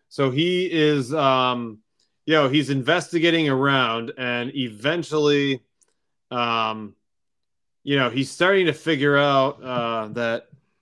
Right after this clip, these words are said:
uh, Hale is the one involved. And, um, during this scene, there's a montage of them, uh, of, uh, of, uh, all of their hitmans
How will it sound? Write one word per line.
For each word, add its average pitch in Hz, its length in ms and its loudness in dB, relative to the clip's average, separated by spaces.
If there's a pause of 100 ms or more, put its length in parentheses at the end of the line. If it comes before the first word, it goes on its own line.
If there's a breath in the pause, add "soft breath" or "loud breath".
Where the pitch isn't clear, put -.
(200)
uh, 104 240 -12
Hale 147 400 4
is 123 140 2
the 127 100 -2
one 131 240 2
involved. 113 680 2
And, 117 560 -6
um, 110 560 -4 (840 soft breath)
during 170 300 4
this 156 240 0
scene, 156 220 2
there's 139 160 0
a 135 80 0
montage 131 840 2
of 123 260 -6
them, 131 300 2
uh, 127 220 2
of, 123 260 0
uh, 117 460 0 (1120)
of, 117 640 -4
uh, 117 260 -10 (140)
all 143 160 4
of 131 100 -2
their 135 200 4
hitmans 127 840 -2